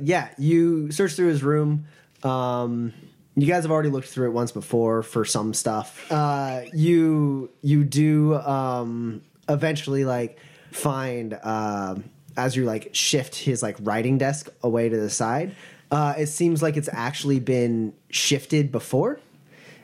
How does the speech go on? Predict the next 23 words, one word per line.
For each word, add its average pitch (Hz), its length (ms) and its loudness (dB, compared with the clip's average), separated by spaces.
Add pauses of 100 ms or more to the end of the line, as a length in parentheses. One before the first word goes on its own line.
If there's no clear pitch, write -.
(120)
And 131 220 2
when 135 160 2
you, 127 400 0
uh, 117 380 -2
when 123 340 0
you 113 140 2
shift 151 340 0
it, 110 240 -2
you 120 120 -2
see 139 180 0
that 117 160 -2
it's 110 140 -8
been 117 380 0
moved 135 800 2
to - 80 -6
this 123 160 0
position 123 500 -2
to 117 120 -6
cover, 127 640 -4 (360)
uh, 110 220 2
on 117 220 0
the 107 60 0
wall, 104 680 -2